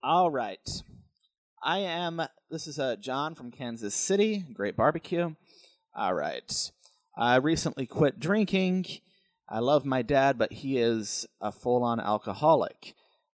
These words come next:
Holidays are coming up, and I wanna hang out with my family, but I know there's going to be lots of booze, and I know my dad is going to be drinking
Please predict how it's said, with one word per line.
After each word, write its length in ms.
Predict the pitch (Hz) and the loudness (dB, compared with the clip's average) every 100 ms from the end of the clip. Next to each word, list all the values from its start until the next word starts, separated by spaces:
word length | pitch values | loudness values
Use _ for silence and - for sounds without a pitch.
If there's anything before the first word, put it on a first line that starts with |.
| _ _ 95 | _ _ -2
Holidays 420 | 107 104 107 107 | 0 0 0 -2
are 80 | 98 | -4
coming 340 | 113 110 107 | -2 -2 0
up, 140 | 117 | -2
and 100 | 107 | -2
I 60 | 101 | 0
wanna 220 | 107 110 | 0 0
hang 220 | 110 104 | -2 -4
out 120 | 101 - | -4 -4
with 100 | - | -6
my 120 | 98 | -6
family, 400 | - 139 139 127 | -2 -2 -2 -2
but 100 | 98 | 0
I 60 | |
know 120 | 98 104 | 0 0
there's 200 | 98 - | 0 -2
going 140 | 104 | -6
to 40 | |
be 80 | 101 | -4
lots 240 | 104 - 175 | -2 -2 -6
of 100 | 180 | 0
booze, 480 | 160 156 147 139 - - _ - | 4 4 4 0 -10 -20 _ -8
and 160 | 117 | -4
I 60 | 113 | 0
know 160 | 113 | 0
my 160 | 113 101 | 0 0
dad 300 | 110 104 107 | 2 4 4
is 100 | 98 | 0
going 200 | - 104 | -4 -6
to 60 | 104 | -6
be 120 | 101 | -6
drinking 440 | 107 107 107 101 | -4 -6 -4 -6